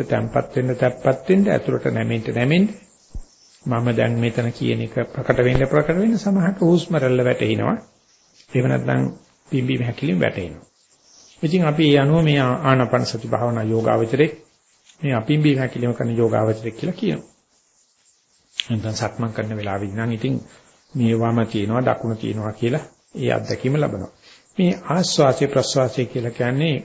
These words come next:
රූප ධර්මයේ උදරේ පිම්බීම හැකිලිම කියලා අපි ගන්න රූප ධර්ම. වම දකුණු වශයෙන් භාවනා කරනකොට වෙන්නේ රූප ධර්ම. ඒකෙදි අපි දන්නවා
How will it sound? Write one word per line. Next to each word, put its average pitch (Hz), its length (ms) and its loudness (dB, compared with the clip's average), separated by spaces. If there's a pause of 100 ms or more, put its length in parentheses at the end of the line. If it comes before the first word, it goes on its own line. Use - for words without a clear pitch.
(480)
රූප 120 320 0
ධර්මයේ 98 520 -4 (2000)
උදරේ 156 300 8
පිම්බීම 151 400 2
හැකිලිම 123 420 0
කියලා 120 240 0
අපි 117 120 -2
ගන්න 110 360 -4
රූප 135 220 2
ධර්ම. 107 400 0 (960)
වම 147 220 0
දකුණු 123 340 0
වශයෙන් 120 300 -4
භාවනා 113 420 -2
කරනකොට 110 260 -8
වෙන්නේ 123 240 -4
රූප 147 200 -2
ධර්ම. 120 320 -2 (880)
ඒකෙදි 190 360 2
අපි 170 200 2
දන්නවා 127 640 2